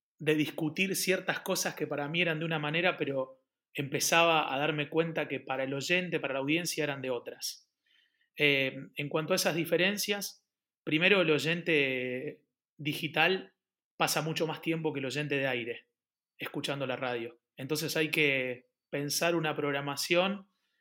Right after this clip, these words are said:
en función de ese dato. Pensamos en el perfil,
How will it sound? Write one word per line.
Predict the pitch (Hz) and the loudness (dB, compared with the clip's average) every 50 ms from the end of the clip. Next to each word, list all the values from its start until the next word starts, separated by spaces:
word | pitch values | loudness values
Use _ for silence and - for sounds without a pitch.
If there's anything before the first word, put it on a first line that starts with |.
| _ _ _ _ | _ _ _ _
en | - 143 135 131 | -4 -4 -2 -2
función | - 156 151 139 135 - 170 165 170 170 151 | -2 -2 -2 0 0 2 2 2 2 0 0
de | 147 143 160 | 2 2 2
ese | 160 160 - 151 | 2 2 2 2
dato. | 147 - 135 123 120 - 117 117 - _ _ _ _ _ _ _ _ _ _ | 4 4 2 0 -2 -6 -10 -12 -12 _ _ _ _ _ _ _ _ _ _
Pensamos | - 143 139 - - 175 175 160 - - | -4 -2 0 2 2 2 2 2 0 0
en | 151 | 0
el | 151 151 | 0 0
perfil, | 151 151 147 - - 202 220 220 226 220 220 - | 0 0 -2 0 2 2 2 2 0 -4 -8 -14